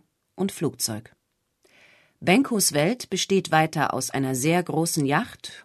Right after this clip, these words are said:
und dem steuerlich relevanten Privatflugzeug sowie dem einzigartigen Chalet am Arlberg, benannt mit einem schlichten N, nach seiner Gattin Natalie,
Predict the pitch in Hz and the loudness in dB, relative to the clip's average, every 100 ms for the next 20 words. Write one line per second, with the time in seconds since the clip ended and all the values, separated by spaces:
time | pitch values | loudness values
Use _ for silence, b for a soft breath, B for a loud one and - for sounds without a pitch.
0 | - 123 123 127 131 156 165 180 170 - | -10 -6 -2 -2 -2 2 4 4 2 0
1 | 147 143 147 - - 160 151 147 175 - | 0 2 2 2 -2 -2 0 2 0 0
2 | 156 147 - 170 190 b b b b b | -4 -2 -2 -2 -4 b b b b b
3 | - 185 185 220 202 190 185 254 220 - | -2 0 2 4 4 4 2 0 -2 -2
4 | - 160 202 185 165 - 147 151 165 - | -2 0 -2 -2 0 0 2 2 0 0
5 | 156 - 156 147 127 113 107 - b b | 0 2 2 0 -2 -4 -6 -10 b b
6 | b b 139 147 175 226 - 180 160 139 | b b -2 2 2 0 -6 -6 -4 -4
7 | 139 143 202 214 - - 151 - - 170 | -4 -4 -4 -6 -6 -4 -4 -4 0 0
8 | 120 - _ _ _ - 156 139 - 151 | 0 -4 _ _ _ -4 -2 0 2 2
9 | 147 143 147 147 160 151 - 165 175 175 | 2 0 0 0 0 0 0 2 4 2
10 | 143 120 101 147 | 0 0 -2 -6